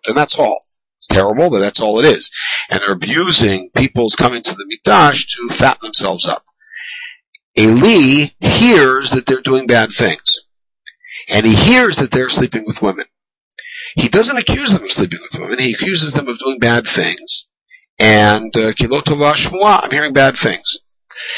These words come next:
So a student of mine, Yishai Bar Kodari, very happy to mention his name, Avi Gula Laolam, uh, mentioned years ago when we were studying Sefer Shmuel together, he says, "We'll take a look at it." It doesn't say they did sleep with women. It says that that was a rumor that Eli heard.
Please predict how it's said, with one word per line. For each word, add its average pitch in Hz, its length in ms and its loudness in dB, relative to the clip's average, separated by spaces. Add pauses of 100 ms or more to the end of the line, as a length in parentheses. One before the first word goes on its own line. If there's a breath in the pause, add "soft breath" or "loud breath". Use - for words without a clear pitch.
(140 loud breath)
So 98 220 0
a 107 40 0
student 247 340 -2
of 120 80 -4
mine, 104 380 0
Yishai 117 380 -2
Bar 104 160 -2
Kodari, 104 640 -2 (440)
very 92 160 -4 (120)
happy 101 320 -2
to 95 80 -8
mention 95 260 -6
his - 180 -4
name, 180 400 0 (200)
Avi - 260 -8
Gula 107 400 -2
Laolam, 147 500 4 (500 loud breath)
uh, 101 160 0
mentioned 123 300 -4
years 170 240 0
ago 104 120 -2
when 95 80 -6
we - 20 -12
were - 80 -10
studying 123 260 -4
Sefer 123 240 -2
Shmuel 156 360 -2
together, 117 420 0
he 113 60 -4
says, 123 360 -4
"We'll - 160 -6
take 127 80 -10
a 143 60 -4
look 233 200 -2
at 117 120 2
it." - 20 -14
It 107 60 -4
doesn't 143 160 -4
say 113 140 -2
they 98 120 -2
did 90 180 -4
sleep - 220 -8
with - 100 -20
women. - 540 -12
It 104 140 -6
says 113 260 0
that 104 120 -12
that 107 140 -2
was - 220 -10
a 113 40 -16
rumor 147 300 0
that 117 100 0
Eli 123 260 0
heard. 190 300 0